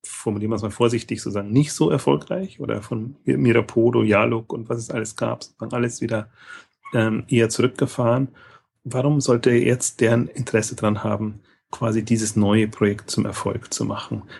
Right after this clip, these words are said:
Das ist für mich, also die, die Politik eigentlich ist für mich der, der größte, das größte Fragezeichen momentan an dem Projekt. Ich könnte mir vorstellen, wenn jetzt eine,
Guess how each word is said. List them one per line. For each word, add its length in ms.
Das 120
ist 140
für 100
mich, 200
also 140
die, 160
die 100
Politik 600
eigentlich 300
ist 160
für 80
mich 280
der, 120
der 100
größte, 380
das 120
größte 340
Fragezeichen 580
momentan 340
an 100
dem 180
Projekt. 500
Ich 140
könnte 240
mir 100
vorstellen, 460
wenn 100
jetzt 220
eine, 180